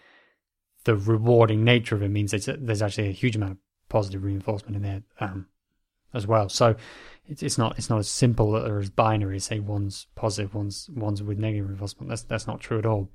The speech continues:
But when you're at home and you're not trying to just drive yourself insane with setting unrealistic goals and being overly harsh, how does positive reinforcement help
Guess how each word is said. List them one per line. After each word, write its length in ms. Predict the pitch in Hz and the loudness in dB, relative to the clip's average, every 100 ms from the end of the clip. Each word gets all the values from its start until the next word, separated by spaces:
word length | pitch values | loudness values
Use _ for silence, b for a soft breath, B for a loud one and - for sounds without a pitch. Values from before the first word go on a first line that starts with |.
| - - | -10 4
But 260 | 147 - - _ _ B B B B B B - | 4 4 -8 _ _ B B B B B B 4
when 160 | 185 | 8
you're 80 | 208 | 8
at 80 | 147 | 8
home 400 | 117 113 107 107 _ _ _ _ - | 8 6 4 -2 _ _ _ _ -2
and 140 | 117 | 2
you're 100 | 113 | 4
not 300 | 127 147 - _ _ _ _ _ _ _ _ _ _ _ _ _ _ _ _ _ - | 6 4 2 _ _ _ _ _ _ _ _ _ _ _ _ _ _ _ _ _ -4
trying 240 | - 131 | 4 4
to 60 | 120 | 4
just 200 | 110 104 | 0 -4
drive 480 | 123 120 117 127 120 | 2 6 8 6 4
yourself 420 | 117 - 110 123 | -2 0 -2 0
insane 640 | 104 98 113 104 98 95 | -4 -4 -4 -2 -2 -4
with 120 | 101 | -6
setting 260 | - 104 101 | -4 -4 -2
unrealistic 500 | 101 98 98 - 165 | -2 -4 -6 -10 -14
goals 300 | - 104 98 | -10 -6 -4
and 260 | 95 95 - _ _ _ _ _ | -4 -6 -10 _ _ _ _ _
being 200 | 120 104 | -2 -2
overly 280 | 101 101 101 | 0 -2 -2
harsh, 320 | 98 104 95 _ _ _ _ _ _ _ _ _ _ - b b b b b _ _ | -2 -4 -4 _ _ _ _ _ _ _ _ _ _ -20 b b b b b _ _
how 220 | _ 127 131 | _ 6 6
does 120 | 120 | 6
positive 420 | 131 117 110 101 | 4 2 2 0
reinforcement 680 | 104 95 110 - 110 - - _ _ - | -2 0 -2 0 -6 -6 -16 _ _ -14
help 360 | - 107 - | 2 4 4